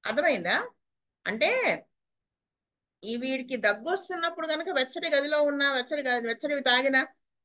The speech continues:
complaints అన్నీ aggravate అయిపోతాయి. చల్లటివి తాగితే వీడికి బెటర్‌గా ఉంటుంది.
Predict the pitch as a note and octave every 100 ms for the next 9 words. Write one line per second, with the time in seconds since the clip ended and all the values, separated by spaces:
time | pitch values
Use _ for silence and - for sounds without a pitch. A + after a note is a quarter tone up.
0 | _ C4 C#4+ D#4+ F4+ G4 D#4+ D#4 C4 C#4
1 | D4 B3+ B3 G3 E3 - _ _ _ _
2 | _ _ _ _ _ _ _ - B3 C#4+
3 | D4+ D#4 D4+ D4+ D4+ C4 C4+ D4 D4+ C#4
4 | C#4 A#3 A#3 C4 C#4 C4 A3+ G#3+ F3